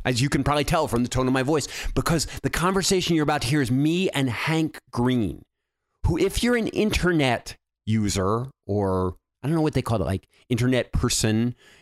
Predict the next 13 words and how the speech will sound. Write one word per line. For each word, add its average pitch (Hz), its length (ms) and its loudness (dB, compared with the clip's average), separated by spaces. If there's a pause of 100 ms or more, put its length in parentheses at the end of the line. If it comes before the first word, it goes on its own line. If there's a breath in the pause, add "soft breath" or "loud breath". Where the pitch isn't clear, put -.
(100)
internet 110 520 0 (880)
participant, 107 760 0 (540)
you 165 160 2
may 226 200 2
know 220 260 2
Hank 156 260 0
Green 127 180 2
because 147 280 0
he's 175 160 0
a - 20 2
huge 320 460 0
internet 226 380 2
personality. 190 640 2